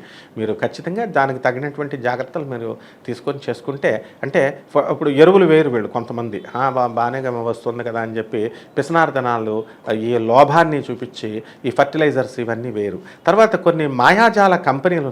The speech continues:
ఉన్నాయి. మాయాజాల కంపెనీస్ అని ఎందుకుంటున్నానంటే, అది నెట్వర్కింగ్ బిజినెస్లో, ఇదిగో మీకు ఒక చోట ఈ ఎరువులన్నీ కూడా మొత్తం జల్లకుండా, కేవలము మా యొక్క ప్రోడక్ట్ని కనుక వేసినట్లయితే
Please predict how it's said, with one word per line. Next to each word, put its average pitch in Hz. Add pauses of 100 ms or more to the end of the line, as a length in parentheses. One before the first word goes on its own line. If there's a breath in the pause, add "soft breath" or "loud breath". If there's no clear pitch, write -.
(140)
ఉన్నాయి. 110 (440 loud breath)
మాయాజాల 147
కంపెనీస్ 135
అని 127
ఎందుకుంటున్నానంటే, 117 (220 loud breath)
అది 113 (160)
నెట్వర్కింగ్ 151
బిజినెస్లో, 123 (240 loud breath)
ఇదిగో 135 (120)
మీకు 139 (200 loud breath)
ఒక 123 (180)
చోట 180 (320)
ఈ 127
ఎరువులన్నీ 151
కూడా 139
మొత్తం 139
జల్లకుండా, 131 (280 loud breath)
కేవలము 160 (200 loud breath)
మా 135
యొక్క 170
ప్రోడక్ట్ని 151
కనుక 127
వేసినట్లయితే 123